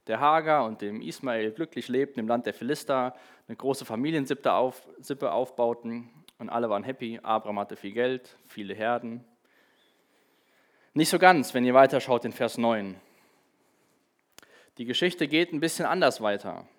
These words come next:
Es kommt mal wieder zum Streit innerhalb der Familie. Und wenn wir uns mal so das Ganze vor Augen führen, eigentlich auch logisch, oder? Gott verspricht Nachkommen, Gott verspricht einen Sohn.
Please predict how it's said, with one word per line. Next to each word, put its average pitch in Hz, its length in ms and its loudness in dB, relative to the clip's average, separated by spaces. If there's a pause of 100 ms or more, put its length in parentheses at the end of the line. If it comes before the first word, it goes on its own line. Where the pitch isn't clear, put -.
(1300)
Es - 140 -20
kommt 139 200 -2
mal 123 200 -2
wieder 190 420 2 (580)
zum 139 460 -4 (240)
Streit 117 560 -2 (280)
innerhalb 107 360 -8
der 98 100 -6
Familie. 104 440 -14 (1900)
Und 120 100 -2
wenn 131 100 6
wir 151 100 4
uns 147 160 0
mal 139 180 4
so 127 360 2 (200)
das 123 180 -2
Ganze 165 300 4
vor - 180 0
Augen 175 240 6
führen, 202 460 2 (440)
eigentlich 156 360 0
auch 143 80 2
logisch, 147 360 0
oder? 131 300 -2 (1900)
Gott 156 180 6
verspricht - 880 -2
Nachkommen, 143 600 4
Gott 135 120 2
verspricht - 520 -6
einen 104 100 -12
Sohn. 151 480 -4